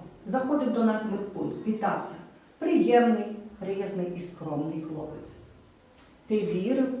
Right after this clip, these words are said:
у кращу долю України. Ти розумів, що потрібно боротися. Ти стояв до повної перемоги. Ти був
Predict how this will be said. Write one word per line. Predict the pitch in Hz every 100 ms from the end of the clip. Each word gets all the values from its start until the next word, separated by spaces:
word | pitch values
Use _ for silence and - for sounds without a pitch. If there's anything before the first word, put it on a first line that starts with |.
| -
у | 180
кращу | - 175 170 175 170 - 170
долю | 165 170 170 - -
України. | - 180 165 156 147 - - - - - -
Ти | 285
розумів, | 294 - 277 226 180 - - - -
що | 190 180
потрібно | 180 208 240 277 226 220 - 156
боротися. | 170 151 143 - - - - - - - -
Ти | 269
стояв | 262 269 254 220 240 269 - - -
до | 180
повної | 180 180 170 175 175 170 165 - -
перемоги. | 165 165 156 147 139 139 - - - - - - - - - - - - -
Ти | 208
був | 170 214 240 -